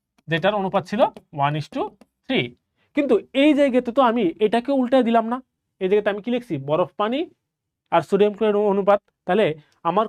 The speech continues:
কথা হচ্ছে বইয়ে যে ইনফোটা দেয়া ছিল সেই হিসেবে সোডিয়াম ক্লোরাইড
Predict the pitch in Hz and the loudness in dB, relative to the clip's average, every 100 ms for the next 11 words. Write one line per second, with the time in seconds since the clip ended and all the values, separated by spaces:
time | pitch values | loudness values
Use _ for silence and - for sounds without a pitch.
0 | 202 185 220 - 151 147 147 135 170 220 | -4 -8 -8 -6 -6 -6 -6 -2 0 0
1 | 196 185 156 180 175 185 160 156 139 175 | 0 -4 -4 -4 -2 -2 -2 -2 -4 -6
2 | - _ _ - - 247 196 202 240 170 | -6 _ _ -6 0 2 2 0 2 2
3 | 170 _ _ - - 180 196 190 190 190 | -2 _ _ -10 -2 0 0 -2 -4 -2
4 | 196 | -2